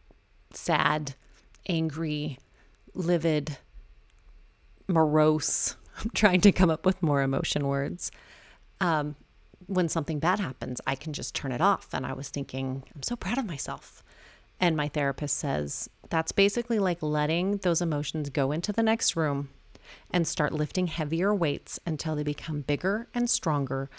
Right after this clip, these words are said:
And they come in like Arnold in his prime, ready to just really come back with a vengeance.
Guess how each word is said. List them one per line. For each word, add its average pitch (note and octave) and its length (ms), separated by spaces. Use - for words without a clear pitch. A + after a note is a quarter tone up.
And D3 400
they C3+ 100
come D3 300
in C#3 320
like C3+ 300
Arnold C#3 560
in C#3+ 140
his C3+ 180
prime, B2+ 520
ready D3 460
to - 200
just - 640
really D#3 420
come B2+ 240
back B2 220
with C3+ 140
a B2+ 80
vengeance. - 640